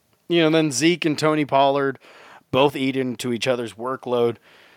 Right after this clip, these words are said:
I think Pollard, at this point in time in their careers, honestly, I think Pollard's a better running back than Zeke.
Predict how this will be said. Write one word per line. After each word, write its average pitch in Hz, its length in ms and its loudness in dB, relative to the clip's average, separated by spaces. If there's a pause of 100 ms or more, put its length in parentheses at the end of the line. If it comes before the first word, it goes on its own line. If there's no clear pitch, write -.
(420)
I 160 60 2
think 294 180 2
Pollard, 160 560 4
at 127 140 -2
this 196 160 0
point - 180 -20
in 294 80 -2
time 185 200 2
in 160 40 -4
their 156 140 -2
careers, 135 440 -4
honestly, 139 460 0
I 131 80 4
think 156 180 -4
Pollard's 131 360 0
a 117 40 -8
better 117 220 0
running 110 280 -4
back 110 240 -4
than 110 140 -10
Zeke. 104 480 -12